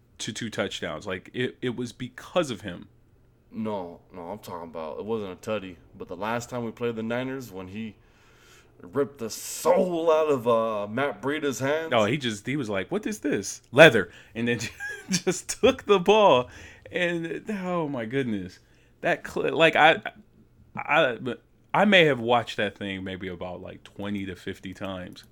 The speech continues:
Speaker 1: Just looking at it, just to see what, how on earth did he get that type of leverage and then just spun around? And then he, <laughs> he's sitting down, like, holding the ball up, and he's trying to tell the ref,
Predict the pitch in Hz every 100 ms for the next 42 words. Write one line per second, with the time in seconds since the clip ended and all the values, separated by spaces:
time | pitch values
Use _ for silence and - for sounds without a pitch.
0 | _ _ _ 123 117 98 107 165 143 107
1 | 101 98 90 117 147 - 147 - 160 143
2 | 151 - - - - - - 147 196 214
3 | 190 175 165 147 - 151 135 127 127 123
4 | 131 110 101 139 147 120 120 - 127 123
5 | 101 104 131 113 101 98 - 110 110 110
6 | 104 104 - - - 123 131 127 143 104
7 | 95 104 113 117 107 - - - - 175
8 | 185 - - 220 - - 233 226 202 165
9 | 175 170 147 120 123 143 160 147 127 107
10 | 113 151 123 98 95 - 107 131 131 -
11 | 151 127 110 147 135 104 113 156 104